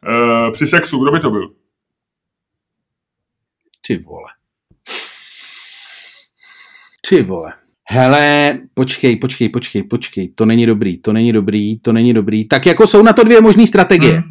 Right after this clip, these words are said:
Speaker 2: Jedna je, že bu-, budeš to brát jako cestou, eh, nejmenší damage, takže si vybereš třeba Dominika Feriho.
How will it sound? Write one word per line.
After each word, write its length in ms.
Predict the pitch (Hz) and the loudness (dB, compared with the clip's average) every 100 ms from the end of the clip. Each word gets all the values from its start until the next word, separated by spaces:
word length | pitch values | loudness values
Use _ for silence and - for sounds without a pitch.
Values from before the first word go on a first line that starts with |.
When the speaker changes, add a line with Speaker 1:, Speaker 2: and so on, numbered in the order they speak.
| - _ | -14 _
Speaker 2:
Jedna 340 | 135 160 175 220 | 2 4 6 6
je, 240 | 190 202 | 6 4
že 140 | 208 | 4
bu-, 240 | 175 147 147 | 2 0 0
budeš 260 | 147 185 - | 4 4 4
to 100 | 202 | 2
brát 280 | 208 202 | 4 4
jako 420 | 196 175 202 202 185 | 2 2 2 2 2
cestou, 800 | - 175 - 196 196 190 170 143 | 0 -2 2 2 6 6 4 4
eh, 300 | 139 139 139 | 4 4 4
nejmenší 580 | 139 156 170 175 - 165 | 4 4 2 2 2 2
damage, 580 | 156 151 127 127 90 104 _ _ _ - - - | 4 2 2 2 0 -6 _ _ _ -20 -20 -4
takže 300 | 135 135 165 | 0 2 0
si 120 | 180 | 2
vybereš 420 | 165 160 170 170 | 2 4 2 2
třeba 280 | - 170 170 | 0 2 4
Dominika 460 | 160 156 165 147 170 | 4 4 2 2 2
Feriho. 500 | 170 151 147 107 | 2 4 4 2